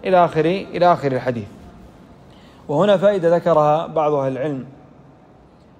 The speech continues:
قالوا: "إن الأعياد فيها قربات، فعيد الفطر يتقرب الناس فيه بزكاة الفطر،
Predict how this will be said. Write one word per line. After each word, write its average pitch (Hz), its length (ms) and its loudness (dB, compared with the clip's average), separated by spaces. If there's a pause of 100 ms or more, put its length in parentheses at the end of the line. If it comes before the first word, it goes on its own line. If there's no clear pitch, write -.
(420)
قالوا: 165 300 2
"إن 180 140 -2
الأعياد 165 540 0 (360)
فيها 175 240 -2
قربات، 147 560 -4 (460)
فعيد 165 260 -6
الفطر 170 420 -6 (380)
يتقرب 156 580 -2
الناس 156 320 -6
فيه 160 380 -8 (680)
بزكاة 151 360 -4
الفطر، 127 440 -10